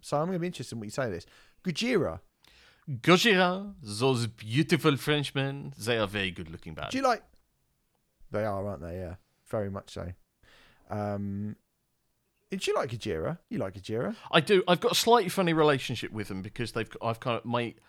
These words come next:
Speaker 2: my fandom for them has come in peaks and troughs, and there's been periods where I've been completely obsessed with them and periods where I've not been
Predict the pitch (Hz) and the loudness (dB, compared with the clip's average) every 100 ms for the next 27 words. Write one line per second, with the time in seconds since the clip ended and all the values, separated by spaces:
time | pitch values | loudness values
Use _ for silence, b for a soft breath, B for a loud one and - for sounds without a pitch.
0 | b b - 123 - 151 151 123 - 123 | b b 0 2 6 4 4 0 -2 -2
1 | 113 110 104 107 - 117 107 101 107 - | -2 -4 -4 -6 -4 -4 -4 -4 -6 -6
2 | 101 - 95 - 98 95 - 107 98 - | -10 -4 -4 -4 -10 -10 -8 -8 -8 -10
3 | 98 120 107 101 - 98 92 95 - 101 | -10 -6 -4 -6 -6 -6 -6 -8 -8 -10
4 | - 85 - 90 - 82 85 87 85 85 | -8 -6 -6 -8 -10 -10 -10 -8 -8 -8
5 | 87 82 85 95 92 - 90 87 | -8 -8 -8 -8 -10 -8 -10 -8